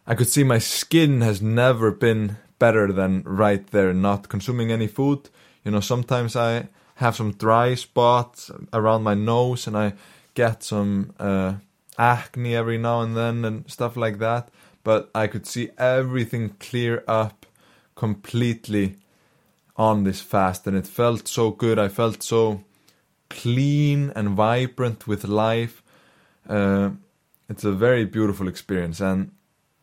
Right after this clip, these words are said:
I, I wasn't thinking too much about food or being hungry at all. I was just enjoying that. Uh, but then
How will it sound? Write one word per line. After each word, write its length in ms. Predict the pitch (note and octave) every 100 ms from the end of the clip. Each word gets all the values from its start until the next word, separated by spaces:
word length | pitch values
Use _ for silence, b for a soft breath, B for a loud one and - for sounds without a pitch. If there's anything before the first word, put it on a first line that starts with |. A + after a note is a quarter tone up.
| -
I, 280 | G#2+ A2+ A2+
I 140 | A#2
wasn't 460 | A#2 C3+ B2+ G#2+ - _
thinking 500 | _ B2 A2+ A2+ G2+
too 140 | G#2+
much 240 | G#2 G2
about 260 | F#2+ F#2+ F#2
food 360 | - G#2+ G#2 F#2+
or 100 | E2+
being 240 | A2 G2
hungry 380 | G2 G#2 G2 F#2+
at 80 | F#2+
all. 200 | G2 F#2
I 100 | F#2
was 240 | F2+ -
just 280 | - A2+ -
enjoying 580 | F2+ - G#2 G2 F2+ F2
that. 360 | E2+ D#2+ - _ b b b b b b b b b
Uh, 220 | A#2 A#2
but 300 | A2+ B2 G#2
then 300 | C#3 D#3 F3+